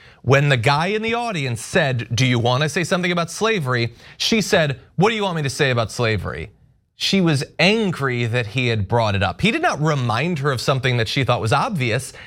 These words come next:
She found it to be inconvenient that he mentioned it. But we're gonna forget about that bad part of the answer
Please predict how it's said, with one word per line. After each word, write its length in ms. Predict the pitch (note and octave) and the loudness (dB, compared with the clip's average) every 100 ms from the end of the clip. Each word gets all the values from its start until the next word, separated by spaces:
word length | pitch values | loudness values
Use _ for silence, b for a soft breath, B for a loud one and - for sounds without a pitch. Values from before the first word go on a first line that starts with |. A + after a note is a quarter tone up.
| B | B
She 220 | - F#3+ | 0 2
found 220 | F#3+ F3 | 2 2
it 80 | D3+ | 0
to 40 | C3+ | 0
be 100 | C#3 | 0
inconvenient 920 | F3 G#3 G#3+ A#3 F#3 A3 G3 D#3+ D3+ | 0 0 -2 -2 -2 0 0 0 0
that 80 | D3+ | -2
he 100 | D#3+ | 0
mentioned 480 | E3 D#3+ - G#2+ | -2 -2 -4 -4
it. 200 | F2 - - B B B B | -4 -6 -10 B B B B
But 120 | C#3 | 4
we're 100 | C#3+ | 4
gonna 120 | A#3 D4 | 4 2
forget 260 | C4 C4 | 2 2
about 340 | B3 G#3 - C#3+ | 0 -4 -4 -4
that 240 | G3+ D#3+ | -4 -2
bad 260 | D3 C3 A2+ | -2 -4 -2
part 240 | C3+ A2 | -2 0
of 80 | A2+ | 0
the 140 | A#2+ | 0
answer 440 | A#2 G#2 B2 A#2+ | -2 -2 0 0